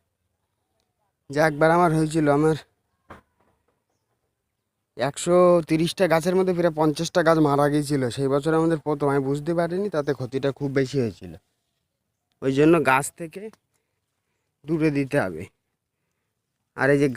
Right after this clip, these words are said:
ঘাস আছে, ঘাস কালকে ঘাস মারা তেলও দিয়ে দিয়েছি, ঘাস মারা যাবে, অসুবিধা নেই। দেখুন ঘাস আমড়ি আমড়ি গেছে, দেখলেই বোঝা যাচ্ছে, একটু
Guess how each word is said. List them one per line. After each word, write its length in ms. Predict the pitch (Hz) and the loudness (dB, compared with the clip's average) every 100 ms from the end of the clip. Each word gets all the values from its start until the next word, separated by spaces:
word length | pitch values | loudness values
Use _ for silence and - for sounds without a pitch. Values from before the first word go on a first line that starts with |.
| 127 | 0
ঘাস 260 | 139 151 151 | 4 4 6
আছে, 160 | 170 170 123 | 4 2 0
ঘাস 260 | 120 135 151 - 151 | 2 4 4 2 4
কালকে 300 | 147 143 151 131 | 4 4 0 0
ঘাস 220 | 131 143 - 151 | 2 0 2 2
মারা 200 | 147 147 - _ _ _ _ - | 4 4 2 _ _ _ _ 4
তেলও 260 | 156 170 165 | 8 10 10
দিয়ে 140 | 156 151 | 8 8
দিয়েছি, 340 | 175 180 - 226 202 _ _ _ _ _ _ _ _ _ _ _ _ _ _ 135 123 | 6 4 2 0 -2 _ _ _ _ _ _ _ _ _ _ _ _ _ _ -16 -6
ঘাস 200 | 127 151 160 | -2 0 2
মারা 160 | 151 135 | 2 2
যাবে, 160 | 123 120 | 2 0
অসুবিধা 380 | 123 127 135 123 110 | -2 -2 -2 -2 -4
নেই। 120 | 92 - _ _ _ _ _ _ _ _ _ _ _ - | -8 -14 _ _ _ _ _ _ _ _ _ _ _ -10
দেখুন 260 | 135 135 123 120 | -6 -4 -4 -6
ঘাস 220 | 131 135 - - _ - | -6 -6 -10 -14 _ -8
আমড়ি 200 | 139 143 143 | -4 0 0
আমড়ি 180 | 143 139 135 | 0 0 0
গেছে, 220 | 131 120 123 | -2 -6 -6
দেখলেই 260 | 135 143 131 | -2 -2 -2
বোঝা 160 | 117 117 | -2 -2
যাচ্ছে, 260 | 104 - 104 _ _ _ _ _ _ _ _ _ _ 139 | -4 -14 -20 _ _ _ _ _ _ _ _ _ _ -14
একটু 140 | 143 | -8